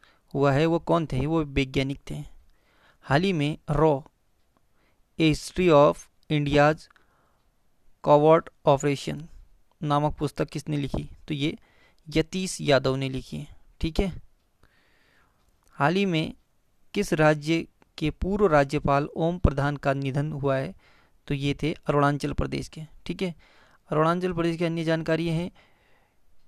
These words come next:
मी बडी ऐप, ये अरुणाचल प्रदेश का है।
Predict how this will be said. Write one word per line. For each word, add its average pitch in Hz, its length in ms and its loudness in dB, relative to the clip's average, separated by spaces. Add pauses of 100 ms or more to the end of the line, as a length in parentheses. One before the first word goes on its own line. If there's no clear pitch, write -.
(180)
मी 180 280 0
बडी 165 460 4 (220)
ऐप, 151 240 0 (240)
ये 143 460 0 (1300)
अरुणाचल 151 380 0
प्रदेश 147 300 -4
का 151 120 -2
है। 170 300 -6